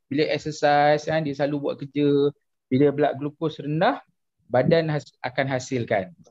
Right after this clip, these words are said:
Badan akan hasil, akan lepaskan glukagon tadi untuk arahkan liver bakar lemak. Kemudian bila dia ada regulate hari-hari. Tapi kalau sepanjang hari tak pernahnya rendah, makan, kejap-kejap makan, kejap-kejap makan, ada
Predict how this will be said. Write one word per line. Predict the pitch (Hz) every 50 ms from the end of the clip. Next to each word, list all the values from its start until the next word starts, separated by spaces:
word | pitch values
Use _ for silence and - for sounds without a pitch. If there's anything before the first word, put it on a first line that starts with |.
| _ _ -
Badan | 113 117 131 127 123
akan | 123 120 123 123 127 123
hasil, | 120 - - 123 117 117 113 -
akan | 120 - 131 127 123 123
lepaskan | - - 131 123 123 - - 127 135 123
glukagon | 120 123 123 123 - 120 127 127 139 135 127
tadi | 123 127 123 135 165 208 262 - _ _ - - - _ _ _
untuk | - 127 131 127 - 151 147 -
arahkan | 117 123 139 135 127 123 - 135 135 131
liver | 127 120 127 131 117
bakar | 117 113 - 120 113 113
lemak. | 113 117 113 110 104 - - - _ -
Kemudian | 110 120 123 131 127 123
bila | 120 113 120 120 117 120 120 - - - _ _ _ _ - -
dia | 143 147 127
ada | 139 143 143
regulate | 135 135 135 123 131 143 143 131
hari-hari. | 117 123 123 123 120 117 113 110 104 92 85 _ _ _ -
Tapi | 95 - - 143 -
kalau | 139 131 135
sepanjang | 123 - 127 - - 117 123 127 131 123 120
hari | 127 127 120 143 147
tak | - 139 -
pernahnya | - 127 131 127 127 131 127 123
rendah, | 120 117 117 123 143 175 - -
makan, | 113 107 - _ - 127 123 123 123 117
kejap-kejap | 113 107 110 123 131 101
makan, | 107 110 - - 135 127 120 113
kejap-kejap | 110 113 131 117 98
makan, | 113 113 - - 180 214 233 - _ _ _ _ _ _ _ _ _ _ -
ada | 127 127 131 143